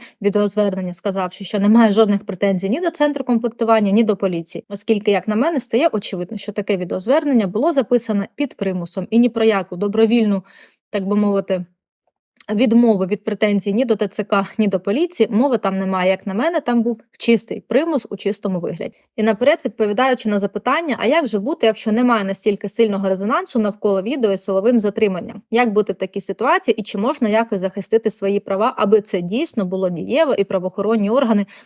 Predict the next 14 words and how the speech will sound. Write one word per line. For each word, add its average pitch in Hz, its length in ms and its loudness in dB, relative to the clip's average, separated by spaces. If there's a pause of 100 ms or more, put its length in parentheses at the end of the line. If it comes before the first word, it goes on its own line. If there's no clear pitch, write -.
(120)
також 202 400 0
так - 160 -14
само 196 260 -2
оперативно 185 500 -4
реагували 233 540 0
на 202 100 0
таку 196 260 -2
інформацію, 214 760 -2 (720)
як… 190 320 -2 (380)
у 185 60 -6
випадку 233 520 -2
із 180 140 -10
цим 185 160 -6
відео? 175 320 -6